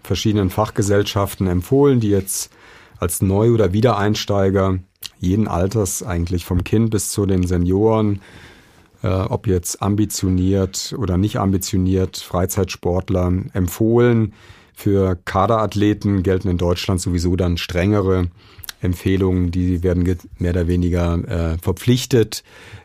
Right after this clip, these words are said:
äh, regelmäßige sportmedizinische Untersuchungen durchführen zu lassen.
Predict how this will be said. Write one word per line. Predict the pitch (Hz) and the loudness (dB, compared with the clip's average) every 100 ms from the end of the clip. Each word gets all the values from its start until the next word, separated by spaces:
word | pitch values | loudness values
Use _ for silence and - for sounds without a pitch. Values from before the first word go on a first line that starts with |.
| - | -6
äh, | |
regelmäßige | 92 92 90 90 104 90 98 104 104 95 90 - 90 90 90 87 | -2 0 0 0 -4 -2 0 2 2 2 0 -2 0 2 2 0
sportmedizinische | 104 - 92 92 95 92 90 104 92 90 | -4 -2 -2 0 0 0 0 0 0 -2
Untersuchungen | 98 92 87 87 90 98 87 | -4 -2 -2 -2 -4 -2 -2
durchführen | 87 87 - 90 92 | -2 -4 -2 -2 -2
zu | 95 101 | -2 -4
lassen. | 101 104 110 98 | -4 -4 -6 -6